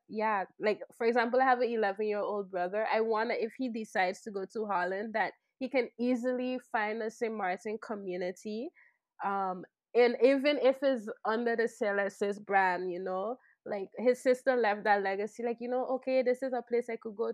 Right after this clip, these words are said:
to. I know I could find my people. We could have fun. I don't have to think about being lonely. I know I, it's easy for me to ask for help, you know, and, you know,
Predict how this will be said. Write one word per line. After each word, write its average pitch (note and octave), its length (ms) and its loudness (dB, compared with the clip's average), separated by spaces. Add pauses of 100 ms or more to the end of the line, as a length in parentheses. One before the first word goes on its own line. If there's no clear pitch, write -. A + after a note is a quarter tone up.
(120)
to. A#3 340 -6 (300)
I A3+ 60 -4
know A#3 140 -6
I B3 60 -6
could A#3+ 260 -4
find A3 400 0
my G3 220 -4
people. B3 580 2
We G#3+ 120 -6
could G#3+ 180 -4
have F3+ 200 0 (160)
fun. A#3 440 4
I G#3 100 -2
don't G3+ 120 -4
have G3+ 160 -2
to A#3 100 -8
think G#3+ 220 -8
about G3 240 -6
being F3+ 320 -8
lonely. B3 640 2
I G#3 80 -4
know G3 160 -6
I, F3+ 200 -2
it's - 240 -10
easy G#3+ 320 -6
for G#3 180 -10
me G3 220 -6
to - 140 -10
ask G3 240 -6
for G3 180 -8
help, A#3 440 4 (500)
you G#3+ 140 -6
know, G#3 180 0
and, G3 340 -4
you G#3 80 -6
know, G3 160 -4